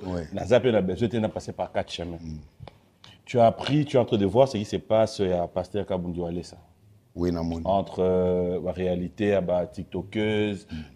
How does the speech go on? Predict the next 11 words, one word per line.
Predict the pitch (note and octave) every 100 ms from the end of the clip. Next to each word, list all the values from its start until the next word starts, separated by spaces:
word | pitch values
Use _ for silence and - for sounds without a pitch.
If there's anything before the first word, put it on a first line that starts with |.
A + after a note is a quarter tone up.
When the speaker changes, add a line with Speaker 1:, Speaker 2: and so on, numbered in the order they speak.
| E2+
Speaker 2:
euh, | F2 F2 F2 F2 E2+
Ndeko | E2+ F2+ F#2+
Sango, | F2+ A2+ G#2+ A2 A2+ A2+ A2+ - - _
Kotoyo. | F2+ E2+ A2+ G#2+ G#2 G2+ _ _ -
Speaker 1:
Oui. | F2+ E2 - _ _ _ _ _ _ _ _ _ - - -
Speaker 2:
Toi, | F3
tu | B2
es |
serviteur | - G2+ F2 E2 F2+ E2+
de | E2
Dieu. | D#2 E2